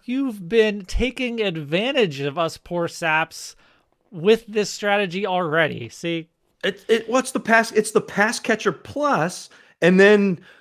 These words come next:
Speaker 2: so to me, running backs are a real fungible commodity. Like, I, I wanna
Speaker 1: Yes.
Speaker 2: get in and out of them quickly. So even, even with somebody, uh, last year, like Jonathan Taylor, uh, did so well last year.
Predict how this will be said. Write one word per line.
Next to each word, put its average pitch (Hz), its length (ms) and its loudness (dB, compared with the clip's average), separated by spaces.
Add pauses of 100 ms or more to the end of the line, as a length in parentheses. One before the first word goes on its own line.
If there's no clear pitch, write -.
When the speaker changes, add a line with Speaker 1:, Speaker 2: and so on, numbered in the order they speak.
(200)
Speaker 2:
so 220 200 4
to 214 140 0
me, 269 160 4
running 226 300 4
backs 143 320 4
are 147 80 4
a 135 80 4
real 156 320 4
fungible 131 580 -4
commodity. 117 400 -4
Like, 120 180 -8
I, 139 200 -4
I 160 120 4
wanna 190 260 6
Speaker 1:
Yes. 131 120 -6
Speaker 2:
get 143 240 2
in 202 240 4
and 190 140 4
out 175 200 6
of 147 120 2
them 139 200 2
quickly. 120 480 -6 (360)
So 175 320 4
even, 196 600 2 (680)
even 226 380 0
with 185 200 4
somebody, 175 420 0 (220)
uh, 131 240 -4
last 147 400 -2
year, 151 160 2
like 123 420 0
Jonathan 151 480 0
Taylor, 135 480 0 (100)
uh, 139 60 -8 (140)
did 151 180 -2
so - 380 4
well 175 260 6
last 120 320 2
year. 87 160 -12